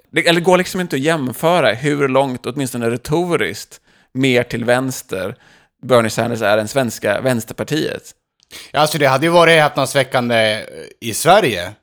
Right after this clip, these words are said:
Speaker 2: tänker jag. Men alltså U S A, det är så kommunisthatarlandet liksom.
Speaker 1: Ja. Men
Speaker 2: Det
Speaker 1: det
Speaker 2: är
Speaker 1: handlar, jag tror det handlar mycket om också liksom att så här, den yngre generationen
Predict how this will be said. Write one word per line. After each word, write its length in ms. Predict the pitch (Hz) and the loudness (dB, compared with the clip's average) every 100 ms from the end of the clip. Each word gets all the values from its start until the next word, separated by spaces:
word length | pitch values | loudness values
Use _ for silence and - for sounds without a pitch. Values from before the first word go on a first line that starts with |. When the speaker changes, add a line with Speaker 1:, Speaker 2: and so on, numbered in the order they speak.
| _ - | _ -8
Speaker 2:
tänker 220 | 127 117 | -4 -2
jag. 220 | 101 90 | -4 -6
Men 200 | 110 117 | -6 -6
alltså 200 | 110 131 | -6 -6
U 180 | 107 104 | -8 -8
S 160 | 95 - | -6 -2
A, 340 | 165 196 92 90 71 | 0 2 0 -6 -12
det 60 | 101 | -10
är 140 | 123 | -8
så 280 | 120 107 95 | -8 -8 -10
kommunisthatarlandet 1500 | - 127 120 117 - 127 110 - 110 104 127 160 90 78 - | -8 -6 -4 -6 -6 -4 -4 -4 -6 -2 -2 -4 -8 -12 -16
liksom. 320 | 90 82 65 _ _ _ _ _ _ _ | -16 -16 -18 _ _ _ _ _ _ _
Speaker 1:
Ja. 360 | 131 131 127 143 - _ _ _ _ _ _ _ _ - | -4 0 0 0 -10 _ _ _ _ _ _ _ _ -2
Men 140 | 147 | 0
Speaker 2:
Det 60 | 139 | 2
Speaker 1:
det 80 | 156 | 2
Speaker 2:
är 60 | |
Speaker 1:
handlar, 180 | 185 151 | 2 2
jag 80 | 156 | 0
tror 100 | 208 | 0
det 60 | |
handlar 280 | 185 190 160 | 0 0 -2
mycket 220 | 214 214 | -2 -2
om 280 | 156 143 139 | -2 -2 -2
också 240 | 131 - 135 | -6 -8 -10
liksom 280 | 127 131 | -8 -6
att 120 | 123 - | -6 -4
så 60 | |
här, 60 | 127 | -4
den 140 | 131 | -2
yngre 260 | 127 147 156 | -4 -4 -4
generationen 840 | 147 135 117 147 165 147 123 123 | -4 -6 -4 -4 -4 -4 -6 -8